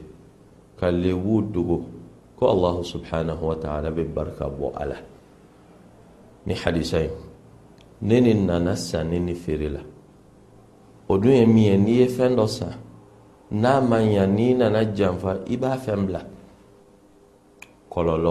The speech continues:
wɛrɛ t'a la. N'o tɛ,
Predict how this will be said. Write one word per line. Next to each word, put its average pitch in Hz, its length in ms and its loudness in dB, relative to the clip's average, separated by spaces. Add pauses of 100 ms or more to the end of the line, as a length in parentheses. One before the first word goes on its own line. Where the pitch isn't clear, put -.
(100)
wɛrɛ 90 280 -2
t'a 90 200 -2
la. 76 100 -6 (1900)
N'o 87 220 -2
tɛ, - 180 -8